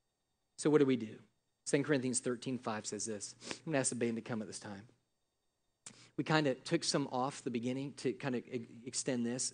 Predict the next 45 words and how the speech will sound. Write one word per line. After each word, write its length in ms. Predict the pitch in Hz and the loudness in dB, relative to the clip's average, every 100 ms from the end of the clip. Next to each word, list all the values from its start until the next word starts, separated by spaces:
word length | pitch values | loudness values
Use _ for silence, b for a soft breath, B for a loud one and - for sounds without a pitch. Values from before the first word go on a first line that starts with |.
| - | -4
The, 160 | 123 - | -4 -2
the, 160 | 123 - | -4 -4
the, 160 | 123 - B B | -6 -8 B B
we're 80 | 147 | 4
gonna 120 | 120 | 6
worship 360 | 123 135 123 123 | 4 4 0 0
just 200 | 139 - | -4 -2
for 80 | 131 | 0
a 40 | |
little 180 | 123 131 | 2 2
bit 120 | 131 | 0
longer 260 | 117 127 131 | -2 -2 -2
than 120 | 123 | 0
we 80 | 120 | 0
normally 340 | 127 127 123 | 0 0 0
do. 200 | 123 143 - B B 151 | 2 0 -2 B B 0
Here's 160 | 123 | 2
why. 320 | 127 117 113 - B B B | 4 2 0 -8 B B B
Because 200 | 127 123 | 0 2
I 100 | 131 | 4
realize 520 | 151 151 156 127 120 | 4 6 6 4 0
we 120 | 127 120 | 0 0
have 100 | - | 0
to 80 | |
be 140 | 117 113 | -2 -2
completely 580 | 117 107 151 170 175 160 | -4 -4 2 2 4 2
dependent 400 | 147 147 139 127 | 2 0 -2 -2
upon 220 | 127 120 | 0 -2
the 60 | |
Holy 200 | 107 131 | 0 0
Spirit, 400 | 113 - 127 117 - B B | -2 0 0 0 -4 B B
but 140 | 123 113 | -4 0
you 340 | 117 147 160 | 6 6 6
and 140 | 170 - | 2 -2
I 320 | 123 123 117 117 | 0 0 -2 -2
must 440 | 117 117 120 - - 113 | 0 0 0 -4 -6 -2
do 220 | 131 143 | 2 4
what 160 | 135 117 | 4 0
Paul 220 | 131 120 | 0 0
says 420 | - 117 107 101 - B B B - | 2 0 0 -4 -8 B B B -6
in 200 | 113 110 - | -4 -4 -6
Second 380 | - 160 151 127 | 2 4 4 2
Corinthians 400 | 151 120 123 113 | -2 0 -2 -2
thirteen 340 | 123 117 123 | -2 -2 -4
five, 320 | 107 110 107 | -2 -4 -4